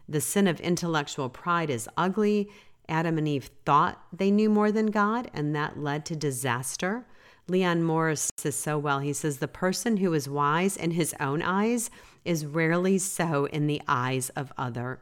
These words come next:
people." So reference in Proverbs three seven there.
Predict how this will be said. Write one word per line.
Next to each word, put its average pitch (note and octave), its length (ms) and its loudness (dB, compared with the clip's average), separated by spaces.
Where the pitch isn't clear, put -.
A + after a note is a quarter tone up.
people." C3+ 580 -10
So C3 320 -6
reference B2+ 480 -8
in C3 120 -4
Proverbs C3 520 -4
three C#3 220 -4
seven B2+ 420 -6
there. A#2 320 -6